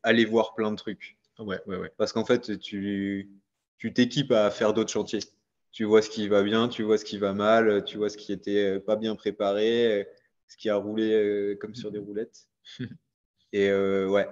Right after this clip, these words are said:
Speaker 1: faut vraiment prendre le temps et faut s'écouter, quoi.
Speaker 2: Ouais, carrément.
Speaker 1: Pas, pas se précipiter. Mine de rien, c'est, c'est compliqué l'habitat, même si c'est, en fait, euh, l'habitat, euh, léger ou l'habitat petit, euh, ça enlève quasiment aucune des contraintes de l'habitat.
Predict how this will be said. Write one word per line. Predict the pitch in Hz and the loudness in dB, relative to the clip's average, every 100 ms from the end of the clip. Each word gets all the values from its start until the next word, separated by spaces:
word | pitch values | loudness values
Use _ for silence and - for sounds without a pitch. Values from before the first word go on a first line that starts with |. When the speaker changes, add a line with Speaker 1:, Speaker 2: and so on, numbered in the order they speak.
| - | -8
Speaker 1:
faut | 104 | -8
vraiment | 98 101 113 113 | -4 2 2 2
prendre | 107 113 107 | -4 -6 -4
le | 104 | -2
temps | 107 110 _ | -2 -6 _
et | 104 | -12
faut | - 107 | -6 -6
s'écouter, | - - - 117 | -6 -10 -2 0
quoi. | 110 98 - _ _ _ _ _ _ | 0 -2 -6 _ _ _ _ _ _
Speaker 2:
Ouais, | 120 104 | -12 -8
carrément. | - 107 | 0 2
Speaker 1:
Pas, | 107 104 98 | 4 2 0
pas | 98 - 113 | -2 -4 -4
se | |
précipiter. | - 117 - 101 98 120 117 | -4 -6 -6 -10 0 2 2
Mine | 117 | 0
de | 117 | 2
rien, | 131 | 2
c'est, | 156 123 104 | 2 0 0
c'est | - 110 101 | -2 -4 -4
compliqué | - 117 120 139 143 | -4 -6 -4 0 2
l'habitat, | 107 107 120 120 117 | 2 0 -2 -2 0
même | 120 127 | -2 -2
si | - | -6
c'est, | - 113 - | -6 -6 -6
en | 107 | -2
fait, | 143 143 | -2 0
euh, | 104 98 _ _ _ _ _ _ _ _ _ _ _ _ | -4 -6 _ _ _ _ _ _ _ _ _ _ _ _
l'habitat, | 110 107 98 95 113 110 | -2 -2 -2 -2 2 4
euh, | 104 | 4
léger | 98 101 95 123 | 2 -2 0 2
ou | 131 107 | 4 2
l'habitat | 98 98 110 | -2 -2 -4
petit, | - 98 - 135 | -4 -12 -6 0
euh, | 117 | 0
ça | - 98 90 - _ _ _ _ _ - | -2 -6 -6 -10 _ _ _ _ _ -4
enlève | 113 123 120 | 2 2 2
quasiment | 117 104 113 113 127 | -2 -2 -2 -2 -2
aucune | 123 147 139 | -2 -2 0
des | 117 | 0
contraintes | 117 120 - 127 123 | -2 -6 -4 -6 -4
de | 113 | -2
l'habitat. | 110 104 107 123 131 | -2 -2 -4 -4 -4